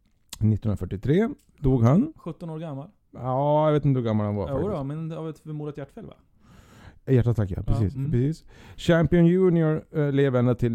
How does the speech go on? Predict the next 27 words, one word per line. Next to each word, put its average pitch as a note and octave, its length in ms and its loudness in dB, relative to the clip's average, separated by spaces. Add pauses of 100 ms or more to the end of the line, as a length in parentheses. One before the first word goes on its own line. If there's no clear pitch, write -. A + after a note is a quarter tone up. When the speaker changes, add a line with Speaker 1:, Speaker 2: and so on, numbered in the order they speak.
(140)
Speaker 1:
eh, B2+ 100 -2
nittonhundrasjuttiosju. A#2 880 -2
Speaker 2:
Mm. D3+ 140 4
Speaker 1:
Men D#3+ 200 6
den F#3+ 200 2
som D#3 200 -4
alltså C#3+ 300 -4
spelar C#3 400 -2
Champion C#3 680 4
nu, A#2+ 320 4
Speaker 2:
Mm. D#3 280 -2 (200)
Speaker 1:
eh, B2+ 60 -6
Speaker 2:
I A2+ 240 -2
det A2 60 -4
Speaker 1:
som C3+ 140 4
Speaker 2:
vi D#3+ 60 6
Speaker 1:
vi - 40 6
Speaker 2:
har D3 40 6
Speaker 1:
har C3+ 40 2
Speaker 2:
sett, - 160 -4
Speaker 1:
sett, - 120 -16
Speaker 2:
ja. A#2 260 -6
Speaker 1:
ja. B2 240 0 (460)
Eh, C3 140 -4
han E3+ 240 4
kallades C3 440 0
för A#2 220 -2